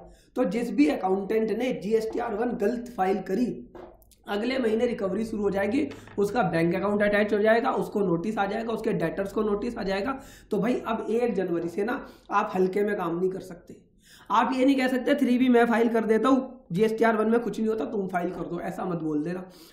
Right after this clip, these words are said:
अगर किसी व्यक्ति ने जीएसटीआर one file कर दी गलत और उसमें tax liability है थ्री बी से ज़्यादा, तो तुरंत आपके ऊपर recovery शुरू हो जाएगी। ये तीन महीने, छः महीने का wait नहीं करेंगे।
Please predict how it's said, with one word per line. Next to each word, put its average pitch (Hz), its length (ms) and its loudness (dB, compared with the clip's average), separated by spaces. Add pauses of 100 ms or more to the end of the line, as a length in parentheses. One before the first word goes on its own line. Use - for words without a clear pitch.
अगर 226 220 0
किसी 254 240 0
व्यक्ति 220 280 0
ने 247 120 4
जीएसटीआर 208 440 0
one 202 140 0
file 185 240 0
कर 196 180 0
दी 233 160 2
गलत 202 480 2 (400)
और 233 140 2
उसमें 262 240 0
tax 208 220 -4
liability 196 400 -2
है 220 140 0
थ्री 185 180 -2
बी 202 120 -4
से 214 180 -2
ज़्यादा, 170 460 -6
तो 247 80 -2
तुरंत 262 520 0
आपके 180 320 -2
ऊपर 202 360 0
recovery 175 400 -2
शुरू 190 280 -4
हो 170 120 2
जाएगी। 175 340 -2 (260)
ये 277 80 4
तीन 285 300 6
महीने, 269 260 2
छः 208 220 -4
महीने 214 240 0
का 220 80 0
wait 180 260 2
नहीं 190 140 2
करेंगे। 180 300 -2